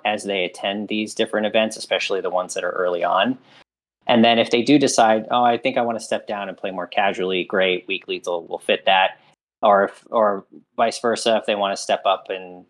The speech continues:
try to compete a little bit more, you've got these planetary qualifiers, and I'm sure we'll see other, like, regional events and things like that coming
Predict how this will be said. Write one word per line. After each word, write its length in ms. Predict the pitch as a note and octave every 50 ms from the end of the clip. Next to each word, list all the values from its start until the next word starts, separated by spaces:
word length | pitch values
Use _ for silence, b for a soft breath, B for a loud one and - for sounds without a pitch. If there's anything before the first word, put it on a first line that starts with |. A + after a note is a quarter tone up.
| _ _
try 140 | - G#2
to 240 | F#2+ F#2 F#2 F2+ F2+ - _ _ _ _ _ -
compete 260 | A#2+ A2 B2 C#3+ C3+
a 40 | C3
little 180 | C3+ C3+ B2+
bit 160 | B2+ C3 -
more, 260 | C#3 C#3 C#3 C#3 C#3 B2+
you've 180 | A2+ A2 -
got 220 | - G#2 F#2+ F#2+ -
these 160 | G2 F#2+ -
planetary 520 | - - G2+ G2 G2 F#2+ - G2+ G2 F#2
qualifiers, 600 | - - G2+ F#2+ F#2+ - - G2 F#2+ F#2 F#2+ F#2
and 100 | - G2
I'm 60 | F#2
sure 260 | F2 - - G2 F#2 F2+
we'll 100 | F#2+ G2
see 220 | - - F#2+ F2
other, 300 | F2 F2 F2+ F2+ F2+ F2+
like, 160 | F2+ E2+ E2+ -
regional 420 | F#2 F#2 F2+ F2 G2 F#2+ F2+ F2
events 400 | F2 F2 F#2 F2+ F2+ F2 - -
and 100 | G2 F2
things 200 | - F#2+ F#2 -
like 160 | - F2+ - -
that 260 | G2+ F#2 F#2 - -
coming 360 | - F#2+ G2 G#2 A2 A#2 -